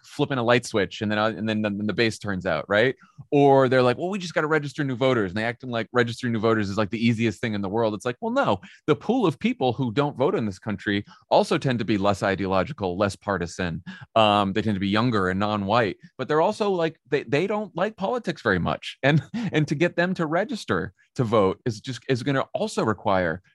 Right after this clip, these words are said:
very difficult conversations as well. And it's gonna require conversations, and you're gonna find out that people don't align with you on every issue, and that people's views ab-, about politics are complicated.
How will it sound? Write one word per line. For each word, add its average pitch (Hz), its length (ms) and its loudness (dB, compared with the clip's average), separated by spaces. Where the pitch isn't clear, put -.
very 107 300 2
difficult 98 440 -4
conversations 85 680 -4
as 82 140 -10
well. 85 280 -2
And 151 60 -2
it's 147 100 -6
gonna 180 140 0
require 170 260 2
conversations, 151 720 -4
and 131 120 -2
you're 127 120 -4
gonna 135 140 0
find 135 260 -2
out 135 140 4
that 123 120 0
people 139 240 -2
don't 120 240 0
align 127 360 -2
with 127 160 -6
you 113 160 -2
on 113 140 0
every 117 380 0
issue, - 260 -6
and 117 480 4
that 117 220 2
people's 123 300 -6
views 123 240 -2
ab-, - 120 -12
about 131 280 2
politics 131 480 -2
are 135 60 -8
complicated. 147 760 -8